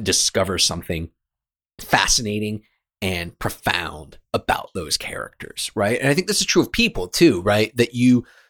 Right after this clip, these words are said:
you know, like, there's, like, old sayings about, like, you know, you find out what people are when they're under pressure,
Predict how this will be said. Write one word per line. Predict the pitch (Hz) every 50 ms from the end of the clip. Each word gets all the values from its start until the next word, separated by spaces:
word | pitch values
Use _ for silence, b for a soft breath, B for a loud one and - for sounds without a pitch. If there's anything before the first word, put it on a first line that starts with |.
| b b _ -
you | 208 175
know, | 98 82 101 107 -
like, | - 139 127
there's, | 143 135 120
like, | 120 101 82
old | 113 107 104
sayings | - 120 107 104 95
about, | 98 95
like, | 98 95
you | 113 110
know, | 98
you | 98 98
find | - 117 107 104
out | 92
what | 92 98 -
people | - 101 - 80 76
are | 98 120 107 92
when | 87 85 90
they're | 92 87 85 - _ _ _ _ -
under | - 95 98
pressure, | - 175 190 185 - -